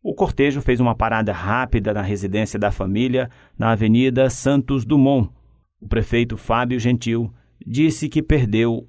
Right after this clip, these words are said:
um segundo pai. Em seguida, o cortejo seguiu para o cemitério de São Benedito, onde uma última despedida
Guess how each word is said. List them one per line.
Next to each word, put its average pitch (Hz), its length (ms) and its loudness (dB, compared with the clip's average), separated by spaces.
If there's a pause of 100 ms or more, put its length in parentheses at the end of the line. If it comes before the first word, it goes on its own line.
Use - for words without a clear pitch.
(120)
um - 80 0
segundo 101 480 0
pai. 107 360 0 (720)
Em 110 120 -2
seguida, 110 500 0
o 120 60 -2
cortejo 113 500 -2
seguiu 113 440 0
para 117 200 2
o 107 40 -2
cemitério 127 680 0
de 123 120 -2
São 143 240 0
Benedito, 123 600 0 (300)
onde 117 300 2
uma 113 180 2
última 147 480 2
despedida 127 800 0